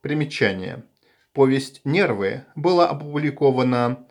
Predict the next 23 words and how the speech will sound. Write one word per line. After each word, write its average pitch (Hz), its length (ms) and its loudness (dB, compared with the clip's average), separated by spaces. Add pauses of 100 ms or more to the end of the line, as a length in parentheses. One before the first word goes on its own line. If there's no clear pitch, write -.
в - 80 -20
тысяча 131 380 -2
девятьсот 117 560 -4
сорок 113 260 -2
втором 110 340 0
году, 143 380 2 (280)
ещё 202 320 0
до 139 240 2
начала 113 440 2
использования 120 920 -2
атомной 117 760 -2
энергии. 107 720 -4 (540)
В - 60 -20
тысяча 208 320 -2
девятьсот 170 460 -2
пятьдесят 156 320 -2
шестом 160 420 -2
году 113 380 2
она 135 260 2
была 135 380 4
переработана 127 760 0
в 123 80 -2
роман. 117 420 -2